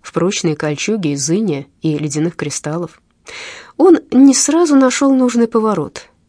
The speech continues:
Несколько раз пришлось возвращаться. Наконец он увидел впереди покрытое льдом озеро.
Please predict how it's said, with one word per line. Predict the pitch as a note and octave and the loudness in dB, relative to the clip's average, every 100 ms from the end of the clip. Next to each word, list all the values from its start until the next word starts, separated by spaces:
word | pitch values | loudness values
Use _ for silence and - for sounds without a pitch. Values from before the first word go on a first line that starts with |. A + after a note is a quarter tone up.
| _ | _
Несколько | G#3+ A#3 A3 G#3+ A3 | 0 0 0 -2 -2
раз | A3+ B3 | -2 -4
пришлось | - G3+ - G3 - | -4 -6 -4 -6 -4
возвращаться. | F#3+ F#3+ G3+ - D3+ C#3 - - - - _ _ | -6 -4 -6 -4 -6 -4 -6 -8 -18 -20 _ _
Наконец | - A3+ A#3+ A#3+ | -2 2 2 2
он | G#3+ | 2
увидел | G#3 A3+ G3+ F#3+ | 2 2 0 0
впереди | - - G#3 G3 F#3+ A3+ C#4 | -2 -4 -2 -2 -2 0 0
покрытое | G#3+ G3 A3+ A3 G#3 | 0 -2 -2 -2 -2
льдом | G#3 G3 G#3 - | -2 0 -2 -2
озеро. | A3+ F#3 C#3 D#3 C#3+ | -2 -2 -2 -4 -6